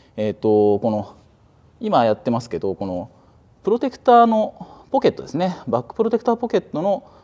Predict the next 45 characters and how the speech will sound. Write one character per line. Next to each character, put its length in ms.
方 220
は 120
特 220
許 120
化 280
し 140
ま 120
し 100
た 160
が、 360
な 140
ぜ 100
か 140
こ 100
っ 40
ち 80
の 100
ベ 140
ス 80
ト 100
タ 140
イ 60
プ 80
の 80
も 120
の 120
は、 340
特 180
許 120
申 180
請 180
し 100
た 100
の 120
に 300
特 180
許 120
化 120
し 180
ま 140
せ 160
ん 60
で 120
し 100
た。 240